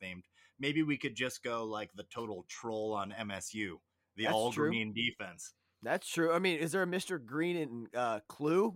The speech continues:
Speaker 2: <laughs> Like, I don't know.
Speaker 1: No, there's not.
Speaker 2: Okay.
Speaker 1: There is,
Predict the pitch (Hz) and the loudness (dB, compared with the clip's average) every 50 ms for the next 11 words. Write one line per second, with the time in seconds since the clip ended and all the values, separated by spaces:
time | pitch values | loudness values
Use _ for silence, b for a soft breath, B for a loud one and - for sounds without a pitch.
0 | - 156 - - 208 196 - - - 190 180 - - 175 - - 135 165 - _ | -6 -2 4 4 4 4 4 0 2 2 2 2 0 -4 -2 2 0 0 0 _
1 | _ _ _ _ 107 113 117 117 120 123 120 107 87 - _ 95 104 104 95 95 | _ _ _ _ -12 -10 -8 -6 -4 -2 -2 -2 -2 -4 _ -10 -10 -10 -8 -8
2 | 101 92 82 80 _ _ _ _ _ - 147 160 160 156 - - 131 120 117 120 | -8 -8 -8 -10 _ _ _ _ _ -2 2 2 2 2 0 -2 -4 -4 -2 -2
3 | 127 135 | -4 -4